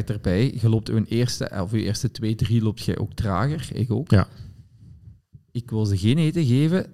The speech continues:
Speaker 1: die sneller lopen, hè?
Speaker 2: Nee, en dat zijn dus de fouten die
Speaker 1: Ja.
Speaker 2: we daarnet hebben aangehaald met uw zuurstofdeficit
Speaker 1: Ja.
Speaker 2: en met uw,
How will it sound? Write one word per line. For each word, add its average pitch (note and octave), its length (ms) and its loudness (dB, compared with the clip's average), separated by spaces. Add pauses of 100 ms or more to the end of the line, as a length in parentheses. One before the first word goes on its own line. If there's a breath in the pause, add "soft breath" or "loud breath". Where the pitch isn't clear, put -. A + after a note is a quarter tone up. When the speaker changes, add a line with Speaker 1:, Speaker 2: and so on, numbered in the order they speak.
Speaker 1:
die A#2 140 -2
sneller D#3 360 2
lopen, G2 340 4
hè? B2+ 120 2
Speaker 2:
Nee, A2+ 260 6
en G#2+ 300 4
dat A2 160 6
zijn A2+ 140 8
dus G2+ 120 6
de - 100 0
fouten G#2+ 300 4
die G#2+ 160 6
Speaker 1:
Ja. G#2+ 80 6
Speaker 2:
we G#2+ 60 4
daarnet G2 260 4
hebben G2 180 4
aangehaald G#2+ 420 4
met G2+ 140 4
uw G2 60 2
zuurstofdeficit G#2 800 2
Speaker 1:
Ja. F#2 100 4
Speaker 2:
en G2+ 200 2
met F#2+ 180 4
uw, F#2+ 160 4